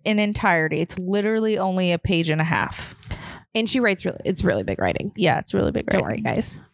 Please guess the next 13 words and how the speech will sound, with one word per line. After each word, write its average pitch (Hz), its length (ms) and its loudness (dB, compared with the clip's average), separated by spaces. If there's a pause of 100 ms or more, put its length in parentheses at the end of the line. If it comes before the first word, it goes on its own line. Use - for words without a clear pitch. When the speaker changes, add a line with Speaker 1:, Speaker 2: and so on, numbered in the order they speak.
(1160)
Speaker 1:
Ryan. 156 580 0 (320)
You 185 120 2
did 180 200 2
say 165 180 0
his, - 300 -4
his 185 240 4
name 185 160 2
last 190 280 0
time 202 160 2
I 202 100 2
clicked - 260 -12
it 214 60 -2
out. 214 220 -2